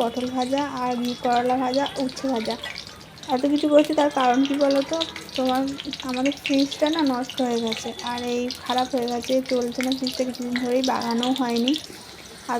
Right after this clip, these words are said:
তোমার ঘি করলা আর উচ্ছে এগুলো না বেশি দিন থাকে না, নষ্ট হয়ে যায় বাইরে রেখে দিলে পরে, ওই কারণে দুটোই করে নিলাম, ঘি করলাটাও করে নিলাম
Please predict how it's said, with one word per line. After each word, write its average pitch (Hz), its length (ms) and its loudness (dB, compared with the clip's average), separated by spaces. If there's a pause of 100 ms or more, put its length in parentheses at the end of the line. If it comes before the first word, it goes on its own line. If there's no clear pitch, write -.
তোমার 262 280 2
ঘি 269 120 2 (120)
করলা 262 360 6
আর 277 60 8 (100)
উচ্ছে - 340 -8
এগুলো 277 280 4
না 302 140 6
বেশি - 220 -2
দিন 285 100 4 (140)
থাকে 233 360 0
না, 214 60 -4 (640)
নষ্ট 262 280 0 (120)
হয়ে 247 180 4
যায় 240 200 2
বাইরে 233 300 4
রেখে 233 240 0
দিলে 240 240 0
পরে, 240 180 4 (200)
ওই 240 80 2 (120)
কারণে 240 340 2 (720)
দুটোই 269 340 6 (720)
করে 247 200 8 (100)
নিলাম, 247 240 4 (120)
ঘি 247 180 2
করলাটাও 240 440 4
করে 247 180 2
নিলাম 269 180 2